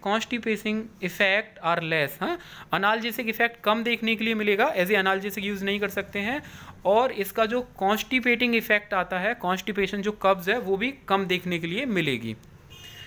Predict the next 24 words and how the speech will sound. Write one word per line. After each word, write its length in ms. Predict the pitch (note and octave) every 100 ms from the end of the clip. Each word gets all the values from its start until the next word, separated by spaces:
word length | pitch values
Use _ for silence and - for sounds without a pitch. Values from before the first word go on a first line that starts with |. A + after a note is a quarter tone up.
| - - - - A#3
"It 80 |
does 380 | A#3 - G3 G3+
not 280 | F#3+ G3+ B3+
produce 500 | A#3 G#3 G#3+ A3 A#3 - - - - G3
tolerance 500 | G3 A3 A3 A#3 A#3 - F#3
or 120 | G3+
addiction।" 520 | - E3 D#3+ - D3
हाँ, 320 | G#3 E4+ - -
न 140 | D#3 F#3
तो 300 | F#3 C4+ -
इसका 240 | F#3 G#3
टॉलरेंस 540 | F#3+ D#3+ E3+ G3+ A#3 A3+
रहता 220 | G#3+ A#3+
है 60 |
बॉडी 180 | A3 A3
के 100 | A3
ऊपर, 280 | A3+ C4+ B3
न 100 | G3
ही 220 | G3 G#3
ये 360 | B3+ G#3 C#4+ G4 - _ - - - - - - -
एडिक्शन 420 | D#3 E3+ - F3+ D#3+
कॉज 240 | D3 B2+
करती 320 | B2 G#2+ A2+
है। 180 | G#2+